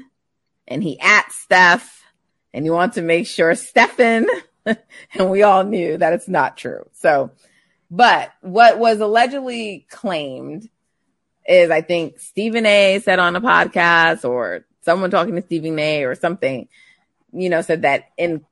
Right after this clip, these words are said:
like, I guess in conversation Stephen A has had with Isaiah in the past, you know,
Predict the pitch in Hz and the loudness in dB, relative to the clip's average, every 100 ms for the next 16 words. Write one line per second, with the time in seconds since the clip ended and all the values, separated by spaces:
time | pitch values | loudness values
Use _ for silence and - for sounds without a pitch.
0 | _ _ _ 190 165 143 160 175 - 160 | _ _ _ 0 0 0 -2 -2 -4 -10
1 | - 185 175 180 165 165 151 156 156 143 | -6 -6 -6 -6 -6 -8 -12 -10 -8 -6
2 | 131 139 143 - 127 127 123 143 117 151 | -4 -4 -4 -6 -4 -4 -4 -6 -6 -6
3 | 107 101 - 123 - 220 185 85 62 - | -6 -6 -8 -14 -4 -2 -2 -6 -10 -14
4 | - _ _ _ - 165 160 131 127 127 | -20 _ _ _ -8 -4 -2 -2 -2 -2
5 | 120 | -6